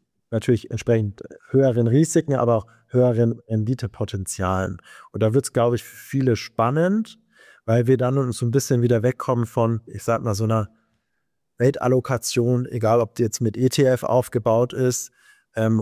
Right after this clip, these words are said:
oder mit Einzelaktien, hin zu mehr Möglichkeiten, neben Anleihen und neben eben Private Markets und was es, und Krypto eben, was es sonst noch gibt. Ein bisschen breiter. Und da sind wir vielleicht auch beim Thema,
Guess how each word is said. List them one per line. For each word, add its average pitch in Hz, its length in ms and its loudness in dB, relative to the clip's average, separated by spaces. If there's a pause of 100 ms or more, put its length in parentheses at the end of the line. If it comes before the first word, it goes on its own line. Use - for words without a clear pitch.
oder 117 300 0
mit 110 200 -4
Einzelaktien, 135 1160 -2 (100)
hin 123 260 2
zu 113 480 0 (320)
mehr 117 240 2
Möglichkeiten, 113 1080 -2 (260)
neben 120 280 2
Anleihen 101 560 2
und 101 120 0
neben 101 540 0
eben 98 260 -4
Private 98 340 -4
Markets 95 320 -4
und 101 120 -4
was 104 160 -4
es, 98 140 -12
und 107 160 -12
Krypto 113 420 -2
eben, 104 180 -4
was 110 160 -2
es 107 160 -10
sonst 120 300 -4
noch 101 160 -10
gibt. - 320 -14 (640)
Ein 113 80 -6
bisschen 135 260 0
breiter. 110 540 -4 (100)
Und 117 100 -4
da 127 80 2
sind 160 140 2
wir 160 120 2
vielleicht 147 240 2
auch 143 100 2
beim 127 220 0
Thema, 139 380 0